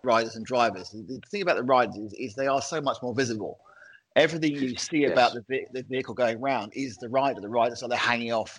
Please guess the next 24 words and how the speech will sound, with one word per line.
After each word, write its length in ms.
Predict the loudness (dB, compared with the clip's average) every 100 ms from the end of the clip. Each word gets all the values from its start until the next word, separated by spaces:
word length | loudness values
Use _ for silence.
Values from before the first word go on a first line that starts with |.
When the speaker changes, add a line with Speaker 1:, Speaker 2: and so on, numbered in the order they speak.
| -8
Speaker 1:
uh, 60 | -4
you 80 | -2
know. 80 | -2
And, 320 | 0 0 0
and 140 | -2 2
I 140 | 0
think 180 | 0 -4
that 140 | -6
the, 80 | -6
the 120 | -8
fact 360 | 2 2 2 -8
is, 200 | -12 -12 -18 _ -20 -20 -18 -18 -20 _ _
if 140 | -12 -10
we, 80 | -8 -6
if 80 | -4
we 100 | -2
are 80 | 2
absolutely 440 | 2 2 -8 -10
honest 260 | -10 -10 -16
with 120 | -20
ourselves, 420 | -18 -16 -16 -18 _ -20 -20 -16 -4
we 140 | 0
all 240 | 0 -2
think 380 | -8 -14 -16 -18